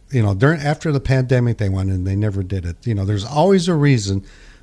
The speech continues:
why they're not getting into the market or why they're not getting into certain investments. And there's a simple way. Let's, what's called dollar cost average.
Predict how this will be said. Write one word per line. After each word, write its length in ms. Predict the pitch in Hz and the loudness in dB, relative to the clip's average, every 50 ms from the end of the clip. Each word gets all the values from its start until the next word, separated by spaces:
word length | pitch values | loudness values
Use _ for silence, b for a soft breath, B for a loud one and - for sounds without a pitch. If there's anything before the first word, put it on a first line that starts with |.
| b b | b b
why 160 | 117 117 120 | 2 2 4
they're 140 | 120 123 117 | 4 4 2
not 180 | 120 117 120 117 | 2 0 0 0
getting 320 | 110 117 113 117 113 110 | 0 0 2 2 2 2
into 260 | 113 113 117 - 120 | 2 2 0 0 -2
the 80 | 107 110 | -2 0
market 400 | 107 107 104 101 95 - 110 98 | 0 0 -2 -2 -2 -4 -4 -2
or 120 | 101 101 | -2 -2
why 160 | 98 107 107 | 0 0 0
they're 100 | 107 104 | 0 0
not 180 | 98 107 104 104 | 0 -2 -2 -2
getting 280 | 98 107 101 104 104 104 | -2 -2 -2 -2 -2 -2
into 180 | 101 98 95 | -2 -2 -4
certain 320 | 90 - 110 107 98 107 101 | -4 -4 -4 -4 -4 -4 -4
investments. 600 | 98 92 90 95 87 - - - - - - - _ _ - - | -4 -4 -4 -6 -6 -6 -8 -10 -12 -14 -16 -16 _ _ -8 -2
And 160 | 135 117 120 | 0 2 2
there's 160 | 123 117 107 | 2 2 0
a 60 | 110 | -2
simple 420 | - - 151 147 143 143 139 120 110 | -2 2 2 2 2 2 0 -2 0
way. 220 | 113 104 87 80 b b b b b b | -2 -4 -4 -6 b b b b b b
Let's, 380 | 110 123 143 - - - - | 0 0 0 0 -4 -10 -6
what's 220 | 127 127 120 - - | -2 -2 -2 -2 -4
called 420 | - - 113 107 107 104 104 95 | -2 0 0 0 0 -2 -4 -2
dollar 380 | 104 104 98 98 101 104 104 101 | -2 0 0 0 0 0 -2 -2
cost 420 | - - 107 95 92 92 - - | -4 -4 -4 -2 -4 -4 -8 -8
average. 540 | 98 92 87 82 82 - - - - - | -8 -8 -8 -10 -12 -16 -20 -20 -20 -20